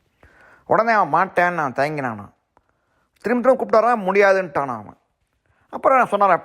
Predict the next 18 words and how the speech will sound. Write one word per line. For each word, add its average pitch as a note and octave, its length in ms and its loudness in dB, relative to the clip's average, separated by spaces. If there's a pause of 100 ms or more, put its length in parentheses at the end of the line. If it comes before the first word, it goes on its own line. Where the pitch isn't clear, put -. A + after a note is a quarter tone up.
(100)
ராஜா F3+ 220 0
கிட்ட D#3+ 160 -4
சொன்னாரா, B2+ 400 -10
"See, F3+ 140 -8
அவன் C#3+ 300 -2
வந்து F3 100 -2
பணியாளர்கிட்ட E3+ 460 -4
வந்து E3 340 -8
இது A2+ 240 -10
ஒரு B2+ 160 -4
ஓவியம் G#3 440 0
தான் F#3 220 2
இது, B2 160 -8
இது B2+ 120 -8
உயிரற்ற G3 500 -4
விஷயம் D#3+ 320 -10
தான் C#3 220 -8
இது. A2+ 220 -18